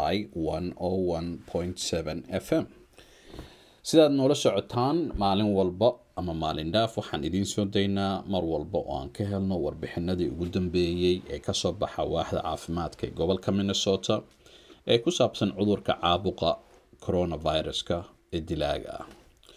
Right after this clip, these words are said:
Maanta oo ay bishu tahay bishii Febraayo shan iyo labaatankeedii labadii kun iyo labaatan iyo kowda,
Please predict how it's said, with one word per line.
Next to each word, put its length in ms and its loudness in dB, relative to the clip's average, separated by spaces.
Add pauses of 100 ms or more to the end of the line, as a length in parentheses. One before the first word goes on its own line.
(320)
Maanta 380 0
oo 140 2
ay 160 -2
bishu 300 0
tahay 360 -6
bishii 800 0
Febraayo 920 0 (300)
shan 200 0
iyo 100 2
labaatankeedii 680 2
labadii 400 2
kun 240 0 (100)
iyo 160 0
labaatan 420 0
iyo 120 2
kowda, 420 -2